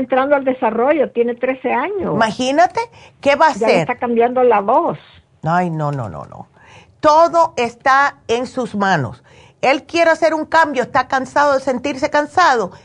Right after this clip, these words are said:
Speaker 2: entonces tiene que hacer el cambio. No más
Speaker 1: Sí.
Speaker 2: pancake, olvídate el, los pancakes con ese dulce. Ay, mátame.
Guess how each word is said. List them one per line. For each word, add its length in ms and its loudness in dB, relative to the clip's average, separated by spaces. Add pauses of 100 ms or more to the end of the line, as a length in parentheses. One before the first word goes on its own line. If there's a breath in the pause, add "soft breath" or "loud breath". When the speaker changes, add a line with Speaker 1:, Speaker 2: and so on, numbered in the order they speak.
(100)
Speaker 2:
entonces 400 -6
tiene 280 -4
que 60 -2
hacer 240 0
el 160 -2
cambio. 540 -4 (560 soft breath)
No 320 2
más 140 2
Speaker 1:
Sí. 60 -12
Speaker 2:
pancake, 560 0
olvídate 720 0
el, 180 -4
los 200 0
pancakes 540 0
con 180 0
ese 280 2
dulce. 500 -2
Ay, 200 2
mátame. 520 -2